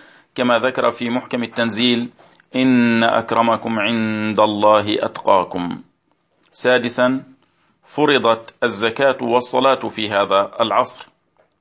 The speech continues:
وهذه أهم السمات في العهد المكي في سيرة النبي الأمي صلى الله عليه وآله وسلم. ونسأل الله سبحانه وتعالى أن يكون قد نفعنا بما سمعنا، وأن ينفعنا بما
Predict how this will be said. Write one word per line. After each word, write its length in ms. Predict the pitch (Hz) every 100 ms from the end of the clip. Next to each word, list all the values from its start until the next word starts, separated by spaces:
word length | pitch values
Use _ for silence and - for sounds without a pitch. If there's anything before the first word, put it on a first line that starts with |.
| _ _ _ _ - -
وهذه 640 | 113 139 131 127 131 120
أهم 280 | 117 147 127
السمات 560 | 117 - 113 127 131 -
في 80 |
العهد 300 | 107 107 117
المكي 600 | 107 104 101 - 139 147 151 _ _ - - -
في 200 | - 120
سيرة 640 | 110 151 147 135 135 131 135 -
النبي 580 | 120 120 117 123 139 104 - -
الأمي 680 | 113 113 123 120 139 120 -
صلى 300 | - - 104
الله 360 | 101 117 117 107
عليه 340 | 107 123 110
وآله 440 | 107 110 123 113 107
وسلم. 600 | 107 - 139 147 151 151 _ _ - -
ونسأل 320 | 113 123 139
الله 160 | 131 127
سبحانه 420 | 123 110 131 123
وتعالى 360 | 117 120 127 131 135 _ _ _ _ -
أن 60 | 110
يكون 400 | 110 110 135 127
قد 240 | 117 117
نفعنا 480 | 110 113 135 123 117
بما 280 | 104 113 110
سمعنا، 480 | - 123 113 110 90 - _ _ _ -
وأن 200 | 107 120
ينفعنا 500 | 123 120 143 143 127
بما 440 | 123 127 127 127